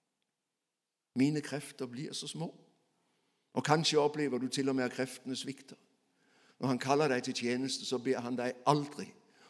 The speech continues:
om at gå i egen kraft. Han siger, "Lad mig få lov." Jeg citerer igen Johannes tre, vers tyve syv. Døberen, som siger det, "Et menneske kan slet intet få,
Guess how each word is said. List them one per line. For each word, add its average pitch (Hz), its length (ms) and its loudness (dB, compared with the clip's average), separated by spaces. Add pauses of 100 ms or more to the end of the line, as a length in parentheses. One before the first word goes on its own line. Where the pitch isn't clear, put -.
(140)
om 127 160 6
at 117 100 2
gå 120 140 2
i 120 160 2
egen 127 300 -2
kraft. - 460 -12 (640)
Han 110 140 -2
siger, 110 400 0 (200)
"Lad 101 160 -2
mig 110 300 -4
få - 140 -14
lov." 123 280 -8 (1080)
Jeg 107 120 4
citerer 117 400 4
igen 120 400 2
Johannes 120 500 -2
tre, 135 260 -2 (400)
vers 110 380 2 (180)
tyve 127 260 4
syv. 135 360 0 (360)
Døberen, 135 460 10
som 113 180 -2
siger 127 300 2
det, 117 180 -6 (440)
"Et 120 160 -2
menneske 135 640 0
kan 110 200 -8
slet - 520 -4
intet 120 340 -4
få, - 240 -6